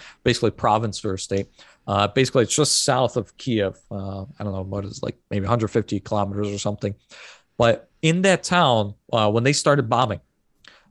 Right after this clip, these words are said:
um, when the Russians started to, you know, bombing and, uh, destroying all the buildings,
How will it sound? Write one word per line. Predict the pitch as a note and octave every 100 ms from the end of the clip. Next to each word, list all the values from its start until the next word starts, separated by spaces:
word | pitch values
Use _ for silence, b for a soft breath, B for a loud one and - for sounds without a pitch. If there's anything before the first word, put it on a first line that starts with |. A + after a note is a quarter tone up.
| -
um, | A2 G#2 G#2 G2+ G2 _ _ _ _
when | A2+ G#2
the |
Russians | G#2+ A2 B2 G#2
started | - G#2+ G2+
to, | - A2 G#2 G2+ -
you | A#2
know, | G2+
bombing | G2 A2 B2+ B2+ B2 A2+ b _
and, | C3+ A#2 G#2 G2+
uh, | G2
destroying | G2+ - C3 B2+ A#2
all | A#2
the |
buildings, | G#2+ C3 C3 G#2+ G2 -